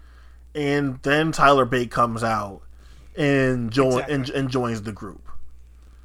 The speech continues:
Speaker 1: Like that, like that, like, now that we, like, have, like, some time removed from that, that would have made, that would have made a lot more sense than,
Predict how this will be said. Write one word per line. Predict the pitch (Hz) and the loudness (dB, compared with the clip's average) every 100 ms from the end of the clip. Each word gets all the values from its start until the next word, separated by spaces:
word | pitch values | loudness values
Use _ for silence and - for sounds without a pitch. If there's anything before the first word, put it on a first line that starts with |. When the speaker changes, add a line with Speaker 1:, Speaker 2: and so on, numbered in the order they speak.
| - - - - | -20 -20 -20 -2
Speaker 1:
Like | 156 135 | -2 4
that, | 156 180 | 6 6
like | 156 139 | 6 4
that, | 175 | 2
like, | 160 139 | 2 2
now | 160 190 | 2 4
that | 190 | 4
we, | 175 170 | 2 2
like, | 151 | 2
have, | 139 156 156 | 4 4 4
like, | 147 127 | 4 0
some | 143 | -4
time | 135 143 | 2 2
removed | 127 131 175 | 2 -2 -4
from | 196 | -2
that, | 196 214 - - - - - | 0 0 -2 -12 -20 -20 -4
that | 151 | 2
would | 170 175 | 4 4
have | 156 | 2
made, | 151 147 139 127 - | 2 0 0 -4 -12
that | 185 170 175 | -4 2 4
would | 170 | 4
have | 151 | 2
made | 151 139 | 0 2
a | 131 | 0
lot | 123 131 123 | 0 0 -2
more | 123 113 98 | -4 -10 -12
sense | - 90 - - 156 | -12 -14 -14 -14 0
than, | 135 123 | 2 2